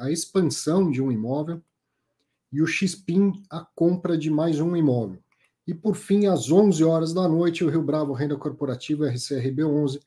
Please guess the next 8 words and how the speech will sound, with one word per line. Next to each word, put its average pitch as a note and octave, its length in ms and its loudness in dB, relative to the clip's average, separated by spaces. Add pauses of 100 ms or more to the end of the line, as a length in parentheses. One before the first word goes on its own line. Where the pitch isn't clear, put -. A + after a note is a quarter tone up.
(360)
anunciou C#3+ 540 0
a C#3 80 -6
conclusão D3 600 -2
de C3+ 140 -2
venda C3+ 480 -2
de, B2+ 360 -2
de A#2 280 -4
imóveis. B2 800 -2